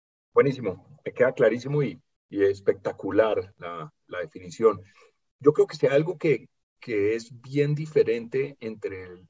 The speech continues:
entre las comunidades hispanas y las comunidades americanas de origen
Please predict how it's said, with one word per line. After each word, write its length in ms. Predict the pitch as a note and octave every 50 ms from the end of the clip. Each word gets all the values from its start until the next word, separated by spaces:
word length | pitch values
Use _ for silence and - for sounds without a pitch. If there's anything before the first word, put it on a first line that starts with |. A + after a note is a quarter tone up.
| _ _
entre 300 | - G2+ G2 G2+ G2 F#2
las 160 | F2+ F2+ -
comunidades 560 | - - F#2+ F#2 F#2 F#2 F2+ F2+ G2 A2+ A2+ -
hispanas 480 | A2+ G2+ - - G2 F#2+ G2+ A2 -
y 80 | - -
las 180 | G2 F2 F2 _
comunidades 680 | _ F2 F2+ F2 E2+ E2 E2 F2 G2 A2 - - _ _ _ _ _
americanas 800 | - F#2 F#2+ F#2 F2+ E2 E2 _ - G2+ F#2+ F#2 F#2+ G#2+ A#2
de 60 | G#2+
origen 440 | F2+ E2 F#2+ F#2+ F#2 G2 A2+ B2+ -